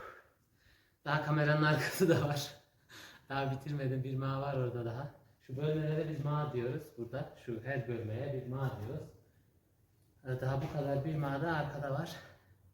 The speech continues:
Uf, yoruldum ya. Ee, bu üçüncü aldım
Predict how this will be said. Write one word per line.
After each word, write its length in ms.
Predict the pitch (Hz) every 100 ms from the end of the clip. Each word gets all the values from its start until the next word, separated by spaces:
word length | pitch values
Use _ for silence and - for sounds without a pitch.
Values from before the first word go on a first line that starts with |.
| - - _ _ _ _ _ -
Uf, 140 | - - - - - - - -
yoruldum 440 | 123 123 120 120 113
ya. 100 | 120 - - - - - - - - - - - - - 127
Ee, 260 | 123 123
bu 100 | 156
üçüncü 380 | 156 - 156 160
aldım 320 | 147 123 127